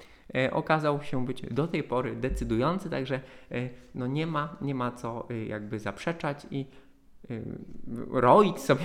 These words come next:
<laughs> pewnych rzeczy, czy, czy z góry zakładać, że, em, że będzie tak, a nie inaczej,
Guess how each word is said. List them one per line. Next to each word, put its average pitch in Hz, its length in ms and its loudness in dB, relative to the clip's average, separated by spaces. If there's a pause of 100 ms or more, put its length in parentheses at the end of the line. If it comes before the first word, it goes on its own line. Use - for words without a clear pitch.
(100)
<laughs> - 20 2
pewnych 139 340 10
rzeczy, 165 360 8
czy, 127 120 -2
czy 143 200 -2
z 127 100 -2
góry 185 300 6
zakładać, 165 600 2
że, 131 220 2 (340)
em, 135 420 2
że 139 120 0
będzie 156 280 4
tak, 156 260 0
a 151 80 2
nie 139 180 2
inaczej, 170 480 2